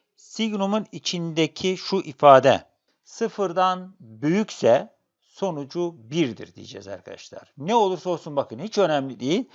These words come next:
Sıfırdan büyükse. On sekiz sıfırdan büyük mü? Büyük. O halde bunun sonucu kaçmış? Bir.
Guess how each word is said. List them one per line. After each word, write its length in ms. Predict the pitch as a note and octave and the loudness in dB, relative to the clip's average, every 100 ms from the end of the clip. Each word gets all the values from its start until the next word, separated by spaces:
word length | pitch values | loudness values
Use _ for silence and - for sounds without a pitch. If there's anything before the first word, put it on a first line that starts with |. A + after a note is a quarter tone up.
| _ _ | _ _
Sıfırdan 800 | - G#3+ - F3 E3+ F#3 E3+ B2+ | -10 -8 -2 4 8 8 6 2
büyükse. 500 | D3+ C3 - - - _ _ _ | 4 2 -2 -4 -4 _ _ _
On 160 | G3+ A3 | 0 0
sekiz 380 | G3+ E3+ A#2+ | -2 -6 -10
sıfırdan 540 | - F#3 F#3+ F3 E3+ D#3+ | -12 -10 -2 0 0 -2
büyük 300 | F#3+ F3 - | -4 -4 -4
mü? 240 | E3 B3+ - _ - | -4 -4 -8 _ 4
Büyük. 340 | F3 A2+ - | 6 6 2
O 100 | F3 | 8
halde 320 | G3 E3+ C#3+ E3 | 10 10 8 0
bunun 120 | E3+ | -6
sonucu 340 | E3+ D#3+ D3 | -6 -6 -2
kaçmış? 600 | G3 F#3+ D#3+ F#3 - - _ _ _ _ - | 2 2 0 -6 -8 -16 _ _ _ _ -6
Bir. 360 | C3+ G2 - | -2 -2 -6